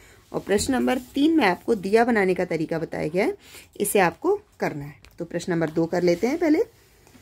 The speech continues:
अमावस्या की रात है काली, जगमग जगमग इसके, इसको करे दिवाली। दीप जलाओ, मिठाइयाँ खाओ, पटाखों को ना हाथ लगाओ, मिलजुल कर ईद मनाओ, एक दूजे को गले लगाओ, मीठी मीठी सेवइयाँ खाओ।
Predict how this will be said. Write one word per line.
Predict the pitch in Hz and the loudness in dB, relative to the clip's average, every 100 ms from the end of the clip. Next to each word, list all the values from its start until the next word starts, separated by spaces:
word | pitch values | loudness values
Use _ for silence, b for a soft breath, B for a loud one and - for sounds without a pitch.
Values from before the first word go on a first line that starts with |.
| b b b _ | b b b _
अमावस्या | 180 170 175 185 - 302 | 0 2 2 0 0 0
की | 330 302 233 | 0 0 0
रात | 185 180 - | 2 0 0
है | 240 | -6
काली, | 240 165 165 233 | -2 -2 -2 -2
जगमग | 185 165 175 220 247 | -2 0 0 -2 0
जगमग | 214 170 160 180 - | 0 0 -2 -4 -8
इसके, | 156 - 240 - - | -10 -6 -4 -4 -6
इसको | 165 - 180 | -10 -4 -4
करे | 175 165 160 247 | -2 -2 2 2
दिवाली। | 214 160 147 160 196 B B B B - | 2 -2 -2 -4 -4 B B B B -10
दीप | 175 294 320 | 0 0 2
जलाओ, | 226 190 180 180 | 0 2 2 0
मिठाइयाँ | 214 202 185 170 175 254 277 | 0 -4 -4 -2 -2 -2 -6
खाओ, | 175 180 - | -8 -8 -8
पटाखों | 185 180 180 180 302 | -8 -2 -2 -2 -4
को | 294 190 | -2 -4
ना | 180 175 | -2 -2
हाथ | 165 180 262 - | -2 -4 -4 -6
लगाओ, | 175 160 151 233 b b b b b - | -6 -4 -4 -6 b b b b b -4
मिलजुल | 240 294 320 320 | 2 4 2 2
कर | 262 262 - | 0 0 -2
ईद | 254 285 | 2 2
मनाओ, | 247 196 180 175 170 _ | 2 0 0 0 -4 _
एक | 277 240 | -6 -4
दूजे | 202 180 165 | -4 -2 -2
को | 151 180 156 | -4 -6 -6
गले | 160 156 190 | -4 0 2
लगाओ, | 220 208 208 214 b b b _ | 2 2 0 -2 b b b _
मीठी | 240 294 262 196 | -2 -2 0 -2
मीठी | 180 180 185 | -4 -6 -10
सेवइयाँ | - 165 165 170 233 | -6 -4 -2 -2 -2
खाओ। | 262 254 240 | -4 -2 -2